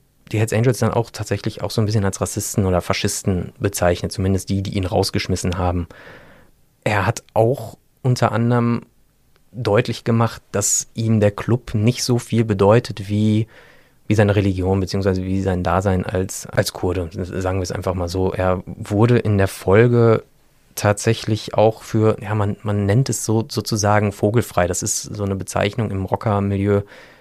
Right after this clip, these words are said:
die genauer out in bad standing heißt. Das heißt, man wurde im Schlechten aus dem Club entlassen oder rausgeworfen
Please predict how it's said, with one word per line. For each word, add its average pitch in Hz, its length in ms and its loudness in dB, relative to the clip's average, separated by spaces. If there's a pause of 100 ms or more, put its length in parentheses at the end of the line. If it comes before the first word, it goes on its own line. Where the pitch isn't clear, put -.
(160)
die 92 120 -4
genauer 98 460 2
out 104 180 0
in 95 140 -4
bad 90 180 -2
standing 90 400 -4
heißt. 90 160 -10
Das - 140 -8
heißt, 95 160 -2
man 92 120 0
wurde 101 200 2
im 101 120 -6
Schlechten 104 440 -4
aus 95 160 -4
dem 95 160 -4
Club - 320 -6
entlassen 101 420 0
oder 92 140 -2
rausgeworfen 98 800 0